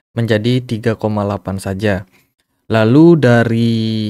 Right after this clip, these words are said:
data hari ini akan ada rilis data terkait dengan crude oil inventory atau inventory minyak mentah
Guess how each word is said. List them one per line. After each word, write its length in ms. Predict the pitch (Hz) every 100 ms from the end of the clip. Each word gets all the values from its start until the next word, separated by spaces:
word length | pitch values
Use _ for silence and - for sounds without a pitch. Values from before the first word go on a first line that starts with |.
| 120 - _ _ _ _ _ _ _ _
data 380 | - 117 - 117
hari 320 | 117 113 110
ini 160 | 110 151
akan 220 | 131 120
ada 240 | 82 107 123
rilis 240 | 123 113
data 300 | - 107 117
terkait 340 | 120 123 - 117
dengan 240 | 104 107 110
crude 320 | - 117 104
oil 240 | - 110
inventory 640 | 107 104 98 92 92 98 95
atau 160 | 98
inventory 480 | 104 107 101 101 101
minyak 260 | 107 98 95
mentah 400 | 98 92 113 117